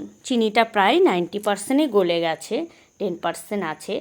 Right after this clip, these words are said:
দেখুন, সেমাই দুধের সাথে কি সুন্দরভাবে ফুটন্ত হয়ে গেছে। এবারে সেমাই আমরা নামিয়ে নেব।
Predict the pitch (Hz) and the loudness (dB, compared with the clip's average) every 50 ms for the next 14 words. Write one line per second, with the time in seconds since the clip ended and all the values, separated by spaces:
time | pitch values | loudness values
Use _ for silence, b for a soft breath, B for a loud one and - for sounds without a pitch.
0 | 339 b b b b b - 269 262 269 339 339 330 - - 214 202 196 202 240 | -8 b b b b b -2 -2 2 4 4 4 4 2 -2 0 0 0 0 0
1 | 294 330 262 214 214 - 226 240 240 - 277 277 294 285 - 285 269 - - 214 | 0 0 -2 -2 0 0 0 0 2 0 -2 -2 -2 -6 -6 -8 -10 -8 -6 -4
2 | 214 208 214 254 254 247 277 285 311 302 302 - 214 208 214 214 220 226 214 269 | -2 0 0 -2 -2 -4 -4 -4 -6 -8 -8 -8 -8 -6 -4 -4 -4 -2 -2 0
3 | 247 262 277 285 294 262 311 302 302 - 359 415 466 b b b b b b b | 2 2 2 2 2 2 0 -2 -2 -2 -6 -6 -6 b b b b b b b
4 | b 208 214 202 185 165 165 190 208 - - 202 170 160 156 160 160 160 160 170 | b 2 2 2 0 -2 -6 -6 -10 -8 -6 -6 -6 -6 -8 -10 -10 -10 -8 -4
5 | 196 262 370 453 370 254 180 156 151 147 147 143 147 147 147 151 | -2 -2 0 0 0 0 0 -2 -4 -6 -6 -8 -10 -10 -12 -12